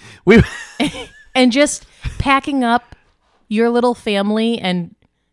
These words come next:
Speaker 2: caravanning out with a couple neighbors.
Speaker 1: You're, you're aware that the people that are listening don't know we were just talking about it, what it was like to be a
Speaker 2: <laughs>
Speaker 1: pioneer.
Speaker 2: Finding a field and just sitting down, and there's, like,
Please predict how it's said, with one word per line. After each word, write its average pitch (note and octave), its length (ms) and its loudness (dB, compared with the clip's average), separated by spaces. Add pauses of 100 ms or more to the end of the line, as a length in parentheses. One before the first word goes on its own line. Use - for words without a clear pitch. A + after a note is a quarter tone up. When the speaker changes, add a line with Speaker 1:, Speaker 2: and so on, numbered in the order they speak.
Speaker 2:
caravanning G#3+ 760 -2
out G3 160 0
with G3 120 -4
a F3 40 -6
couple F#3 320 -6
neighbors. F3+ 580 -4
Speaker 1:
You're, D#3 200 4
you're F#3+ 240 4
aware A3 400 4
that F#3 120 0
the E3 80 -2
people F#3 280 0
that D#3 120 2
are C3+ 40 2
listening C3 420 0
don't C#3+ 240 4
know C#3 200 6
we B2 140 4
were A2+ 80 2
just A2+ 160 -2
talking B2 400 2
about G#2 240 2
it, G#2+ 60 -2
what A3+ 200 4
it - 80 0
was A2+ 140 2
like A#2 280 0
to A#2 60 0
be A2 120 0
a G#2 60 0
Speaker 2:
<laughs> - 0 -
Speaker 1:
pioneer. A2 400 0
Speaker 2:
Finding C4+ 440 2
a B3+ 80 2
field A#3+ 600 -2
and A3 120 -2
just G#3 200 -4
sitting A3+ 340 0
down, F#3+ 460 -2
and G#3 100 0
there's, G3 180 -2
like, F#3 260 -2